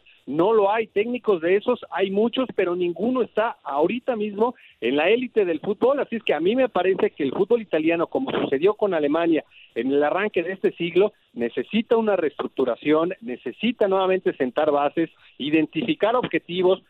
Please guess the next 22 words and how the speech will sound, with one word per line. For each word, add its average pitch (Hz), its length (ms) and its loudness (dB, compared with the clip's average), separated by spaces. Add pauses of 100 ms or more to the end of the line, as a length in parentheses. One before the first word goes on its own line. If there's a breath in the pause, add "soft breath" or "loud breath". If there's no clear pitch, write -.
(140)
volver 160 580 2
a 156 120 -8
sacar 180 340 -8
esas 170 300 -6
grandes 233 420 -6
figuras 180 440 0
que 147 120 -8
sí, 240 260 -10
sin 175 140 -6
duda, 202 380 2 (180)
para 151 180 -2
pelear 165 300 0
dentro 170 300 0
de 127 80 -2
los 120 160 -4
mejores 185 340 0
del 147 140 -2
mundo, 180 320 0 (300 soft breath)
porque 127 280 -4
de 127 100 -2
lo 120 100 -2
contrario, 160 560 -2